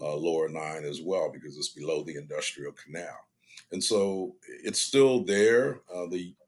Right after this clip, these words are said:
younger, uh, residents are not as familiar with, uh, the history as the, uh, older residents are,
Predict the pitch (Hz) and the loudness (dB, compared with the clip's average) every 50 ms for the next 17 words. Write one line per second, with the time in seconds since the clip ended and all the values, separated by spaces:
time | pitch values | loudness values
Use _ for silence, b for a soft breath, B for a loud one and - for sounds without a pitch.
0 | _ - 69 101 101 98 104 117 127 120 127 127 123 120 123 123 127 123 123 - | _ -18 -10 -4 -2 0 2 2 2 2 4 4 4 4 4 4 2 0 -6 -10
1 | _ _ _ _ _ _ _ _ - - 95 95 92 92 104 104 104 101 107 107 | _ _ _ _ _ _ _ _ -10 -6 -4 -4 -2 0 2 2 2 2 0 0
2 | 101 104 107 107 98 - - - 87 85 85 87 87 90 95 98 101 101 98 98 | 0 0 0 0 -2 -2 -4 -2 -4 -4 -2 -2 -2 -2 -2 0 0 0 0 0
3 | 95 - - 101 90 87 87 90 90 92 101 101 104 120 - - - _ _ _ | -2 -2 -4 -6 -8 -4 -2 0 0 2 2 0 0 -2 -4 -6 -12 _ _ _
4 | _ _ _ _ - 76 82 90 90 90 85 - - - - - - 85 85 85 | _ _ _ _ -12 -6 -4 -2 -2 -2 -2 -4 -8 -8 -10 -12 -8 -6 -4 -4
5 | 82 80 80 76 107 110 107 - - - 117 120 135 139 - _ _ _ _ _ | -4 -4 -4 0 2 2 2 2 0 0 -2 -2 -2 -4 -6 _ _ _ _ _
6 | _ _ _ _ - 90 87 87 87 80 73 87 85 82 85 82 80 78 - 73 | _ _ _ _ -6 -2 -2 -2 -2 -4 -4 -4 -4 -4 -4 -6 -8 -10 -10 -12
7 | 76 - - - - - _ _ _ _ _ _ _ _ - 85 87 92 90 90 | -12 -12 -12 -14 -16 -18 _ _ _ _ _ _ _ _ -6 -4 -4 -2 -2 -2
8 | 90 95 92 87 92 87 92 90 87 85 - 87 90 90 90 87 87 87 - | 0 0 0 0 -2 -2 -4 -4 -2 -2 -2 0 0 0 0 -2 -4 -6 -10